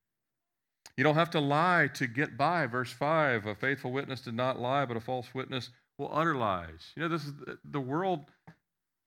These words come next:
Lying is so pervasive in our society. We've talked a lot about it.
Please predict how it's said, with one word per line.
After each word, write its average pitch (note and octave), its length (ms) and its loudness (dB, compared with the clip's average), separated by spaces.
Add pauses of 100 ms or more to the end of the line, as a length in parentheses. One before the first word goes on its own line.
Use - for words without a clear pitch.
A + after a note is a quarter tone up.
(1400)
Lying D3 380 -6
is B2 140 -4
so D3 180 -6
pervasive C3+ 600 -6
in A#2 60 -4
our G#2+ 120 -4
society. D3+ 360 -10
We've F#2+ 120 -10
talked A#2 280 -8
a A#2 40 -8
lot B2 140 -6
about C3+ 300 -12
it. - 100 -14